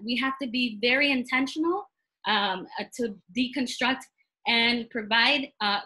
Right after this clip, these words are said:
create anti-racist teaching and learning environments. And that's why I believe that this should be a priority, um, because for those of us that are impacted by these things, this is not something that we can just leave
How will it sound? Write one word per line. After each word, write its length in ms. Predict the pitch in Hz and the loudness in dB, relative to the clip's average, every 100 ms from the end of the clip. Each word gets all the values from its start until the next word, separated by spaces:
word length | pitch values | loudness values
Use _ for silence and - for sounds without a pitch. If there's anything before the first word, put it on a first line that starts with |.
| - | -2
create 480 | 262 180 262 311 - - | 0 2 2 0 -6 -4
anti-racist 920 | 233 247 262 240 208 247 262 262 - | -2 0 -2 0 -2 -4 -4 -6 -4
teaching 320 | 262 247 254 208 | -6 -2 -2 -2
and 100 | 202 | -2
learning 340 | 208 208 208 | -2 -2 -4
environments. 560 | 214 190 208 208 190 - | -6 -2 0 0 -4 -8
And 120 | - 233 | -4 0
that's 180 | 269 302 | 0 2
why 140 | 285 | 0
I 40 | 262 | 0
believe 420 | 240 220 262 285 _ _ _ 220 | -2 0 0 -2 _ _ _ -2
that 100 | 214 | -2
this 220 | 262 262 | -4 -4
should 200 | - 220 | -8 -6
be 360 | 208 233 220 - _ - 208 | -4 -2 -4 -8 _ -14 -12
a 60 | - | -6
priority, 840 | 226 185 180 220 277 285 339 427 - _ - - | -2 0 2 4 4 4 2 -2 -10 _ -4 -2
um, 520 | 202 202 190 190 180 - | 0 0 0 -4 -8 -8
because 600 | 220 - 240 214 202 202 214 - | -8 -2 2 4 4 0 -10 -6
for 100 | 208 | -4
those 360 | 202 226 247 285 | -2 0 0 0
of 140 | 262 | 4
us 320 | 277 285 277 | 6 6 4
that 160 | 240 208 | 0 2
are 320 | 208 202 202 - _ _ | 4 4 2 -4 _ _
impacted 560 | 220 247 269 269 285 220 | -2 2 2 2 0 0
by 160 | 226 202 | 0 0
these 220 | 214 208 | -4 -6
things, 460 | - 269 320 381 - _ _ | 0 2 2 0 -6 _ _
this 320 | 202 214 233 | -8 -4 -2
is 140 | 269 226 | -4 -2
not 400 | 220 240 240 - | 2 2 2 -2
something 420 | 240 240 247 240 | -4 -2 -2 0
that 160 | 208 202 | 0 0
we 100 | 220 | -4
can 220 | 247 233 | -4 -2
just 380 | 226 214 220 - | 0 0 -2 -8
leave 300 | 208 226 220 | -6 -4 -6